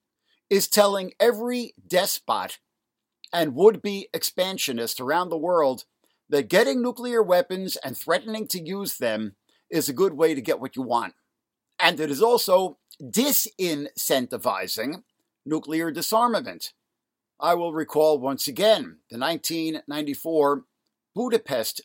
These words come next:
Memorandum, signed by Ukraine and the great powers after, uh, Ukraine gave up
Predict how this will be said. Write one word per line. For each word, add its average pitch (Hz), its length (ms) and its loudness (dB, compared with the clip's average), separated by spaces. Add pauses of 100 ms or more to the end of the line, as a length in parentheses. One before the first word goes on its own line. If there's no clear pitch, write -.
(120)
Memorandum, 104 960 -8 (1200)
signed 208 380 2
by 196 120 6
Ukraine 196 520 -2
and 165 120 -2
the 139 60 -4
great 156 280 -2
powers 147 580 0 (220)
after, 143 560 -2
uh, 127 220 0 (680)
Ukraine 202 580 -4
gave 180 320 -4
up 151 260 4